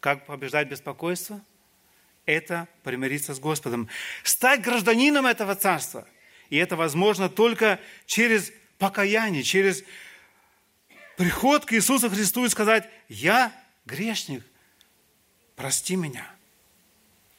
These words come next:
И не только грешник, я и доверяю мою жизнь тебе». То есть довериться Ему. Тут мы становимся гражданами Царства. И это первое для тех, кто сегодня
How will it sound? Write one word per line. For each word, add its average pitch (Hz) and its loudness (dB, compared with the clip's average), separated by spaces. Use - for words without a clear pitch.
И 127 -8
не 139 -6
только 220 -2
грешник, 214 0
я 151 0
и 170 0
доверяю 170 -2
мою 185 0
жизнь 180 -6
тебе». 175 -10
То 233 4
есть 247 0
довериться 220 2
Ему. 135 -4
Тут 160 -8
мы 165 -4
становимся 151 0
гражданами 151 0
Царства. - -6
И 185 0
это 220 0
первое 214 2
для 151 0
тех, 185 -2
кто 180 -10
сегодня 160 -2